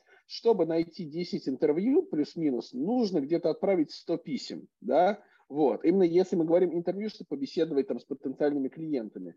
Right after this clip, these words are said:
И, а, нам, как правило, нужно больше интервью, потому что мы там на одну гипотезу тратим, если угодно, сто писем, а гипотез, как правило, бывает больше, потому что, в моём понимании, они проверяются как некая такая вороночка,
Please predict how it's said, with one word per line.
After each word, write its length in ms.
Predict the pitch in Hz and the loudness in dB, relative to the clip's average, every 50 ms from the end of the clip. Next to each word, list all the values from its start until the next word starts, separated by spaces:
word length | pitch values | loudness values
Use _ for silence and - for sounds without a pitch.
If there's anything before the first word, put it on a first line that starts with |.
| - - _ _ - | -20 -20 _ _ -2
И, 420 | 127 139 156 160 160 160 165 - - | 0 2 2 2 4 2 2 2 4
а, 420 | 156 160 147 143 143 139 135 - - - | 4 4 4 6 6 4 4 2 0 0
нам, 160 | 143 170 185 - | 0 0 0 -2
как 120 | 196 - | -2 0
правило, 220 | 196 185 175 170 | 2 2 4 2
нужно 220 | 165 165 143 160 139 | 2 0 0 -2 -4
больше 420 | 143 160 220 269 254 - - 196 | -2 -2 -2 -2 -2 -4 -6 -8
интервью, 400 | 170 156 - 156 151 143 135 113 | -6 -4 -4 -2 -2 -2 -4 -6
потому 340 | - 110 - 131 147 151 151 | -8 -8 -8 -6 -4 -4 -4
что 140 | - - 170 | -4 -6 -4
мы 100 | 165 147 | -2 0
там 200 | 151 143 135 139 | 0 0 2 2
на 80 | 151 151 | 2 0
одну 200 | 151 156 160 156 | 0 0 -2 -4
гипотезу 540 | 156 156 - - 226 285 240 240 180 147 123 | -4 -6 -6 -4 -2 -2 -2 -2 -2 -4 -2
тратим, 460 | - - 156 147 131 - - 139 120 113 | -2 0 2 2 0 0 -2 -6 -4 -2
если 300 | 117 113 - - 147 143 | -2 -2 -2 -2 -2 0
угодно, 400 | 143 139 139 127 117 117 113 113 | 2 2 2 0 0 -2 -6 -8
сто 220 | - - 151 139 | -4 -2 -2 -2
писем, 380 | 139 - 135 - - - 95 - | -2 -4 -8 -10 -10 -12 -8 -4
а 120 | 98 117 123 | -2 0 0
гипотез, 360 | 123 127 - 165 160 - - | 0 0 0 -2 -2 -2 -4
как 120 | - 139 - | -6 -4 0
правило, 260 | 135 139 131 127 123 | 2 4 4 4 4
бывает 360 | 123 131 127 127 135 135 151 | 4 2 4 4 4 4 4
больше, 260 | 170 226 294 262 - | 2 0 -2 -2 -4
потому 160 | - - 139 - | -6 -10 -10 -8
что, 60 | - | -6
в 20 | 143 | -6
моём 160 | 139 143 139 | -6 -4 -4
понимании, 440 | - 139 139 139 151 165 147 135 135 | -6 -6 -6 -4 -4 -2 -2 -2 -2
они 100 | 139 131 | -2 -2
проверяются 460 | - 147 143 143 139 135 135 - - | -2 -2 2 4 4 4 4 2 -2
как 140 | 135 - - | -8 -8 -6
некая 260 | 143 135 - 139 117 | -6 -2 -2 0 -2
такая 240 | 127 113 135 127 117 | 0 0 0 0 2
вороночка, 600 | 123 147 156 151 120 104 95 92 - - - | 2 2 2 2 0 -2 -6 -10 -14 -20 -20